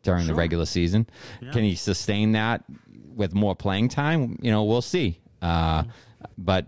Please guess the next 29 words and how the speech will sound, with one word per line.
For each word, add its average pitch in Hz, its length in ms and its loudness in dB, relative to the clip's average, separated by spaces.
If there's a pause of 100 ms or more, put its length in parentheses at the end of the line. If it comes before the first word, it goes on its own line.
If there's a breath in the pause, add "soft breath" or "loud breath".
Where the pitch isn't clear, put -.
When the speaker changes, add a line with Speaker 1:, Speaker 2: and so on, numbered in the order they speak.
Speaker 1:
you 131 140 0
know, 92 200 2
him 117 240 2
and, 117 260 0
uh, 101 140 0
Brandon 104 380 2
Bussi, 113 600 0
uh, 85 480 0
Bussi, 107 540 0 (320 soft breath)
um, 85 640 0
combination, 113 760 0 (100)
I 98 140 -2
think 113 180 0
would 127 140 0
be 127 100 0
fine. 135 400 0
And 87 220 0
you 92 100 2
would 90 140 -2
save 107 240 0
a 107 40 0
little 110 160 2
money 110 280 2
there 123 340 0
and, 87 160 -4
and 92 500 -2
be 101 120 0
able 101 220 0
to 104 360 0